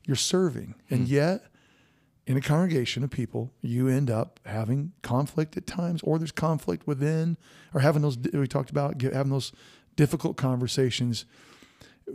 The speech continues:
Speaker 1: Paul, I just, in your role, so you're gonna handle conflict, and that's a, that's a big question right there. But then also, w-, within the context of a congregation, how do you know when to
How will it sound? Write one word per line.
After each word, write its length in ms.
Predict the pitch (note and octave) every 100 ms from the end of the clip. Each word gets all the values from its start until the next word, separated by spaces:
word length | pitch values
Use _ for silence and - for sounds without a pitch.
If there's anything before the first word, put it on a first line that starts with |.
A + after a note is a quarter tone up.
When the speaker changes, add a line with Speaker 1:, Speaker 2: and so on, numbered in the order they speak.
| -
Speaker 1:
Paul, 180 | E3+ F#3
I 100 | E3
just, 240 | F3 C#3+ -
in 140 | C#3+
your 100 | D3+
role, 280 | D3+ C3 C3
so 140 | -
you're 100 | C3+
gonna 160 | C#3+ C3
handle 220 | C3+ B2+
conflict, 580 | - D#3+ E3 B2 A#2 -
and 80 | A#2
that's 180 | A#2+ A#2+
a, 100 | A2 - -
that's 120 | B2+
a 40 |
big 140 | A#2 A#2+
question 300 | B2+ A2 A2+
right 100 | G#2+
there. 220 | D3 D#3+
But 160 | B2+ A#2+
then 260 | A#2 A2+ -
also, 560 | A#2 D3 C#3+ B2 A2 _ _ _ _ _ _ _ -
w-, 200 | B2 C#3
within 340 | B2 A2+ A#2
the 80 | A2
context 600 | - A#2 A#2 - A2 -
of 80 | A2+
a 40 | A2
congregation, 840 | A2+ G2+ G#2+ C#3 E3 - A#2 G#2+ _ _ _ _ _ _ _ _ _ _ -
how 140 | A2
do 60 | C#3
you 80 | E3+
know 500 | A#2+ A#2 C#3+ A2+ G#2+
when 260 | A2 A2 A2+
to 200 | G#2+ A2